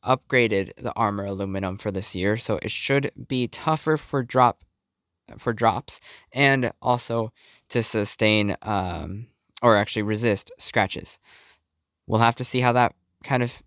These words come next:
fits into the real world. We have yet to see durability, durability tests on this one. Um, and it also has a built-in Bluetooth S Pen, which we'll talk about in just a minute. Now, this phone, despite it being very similar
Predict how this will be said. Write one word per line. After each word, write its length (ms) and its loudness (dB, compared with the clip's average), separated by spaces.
fits 260 -2
into 280 0
the 100 2
real 220 4
world. 400 2
We 120 -6
have 180 -4
yet 140 0
to 100 -12
see 200 -4
durability, 520 0
durability 520 0
tests 380 -6
on 160 -2
this 220 -4
one. 260 2
Um, 460 2
and 220 -2
it 120 -12
also 300 2
has 160 -4
a 20 -8
built-in 460 -4
Bluetooth 380 0
S 180 -2
Pen, 200 -4
which 180 -6
we'll 60 -8
talk 260 -4
about 260 -2
in 180 2
just 220 0
a 40 -6
minute. 260 -6
Now, 380 2
this 300 4
phone, 380 0
despite 440 0
it 160 -6
being 440 0
very 280 2
similar 640 0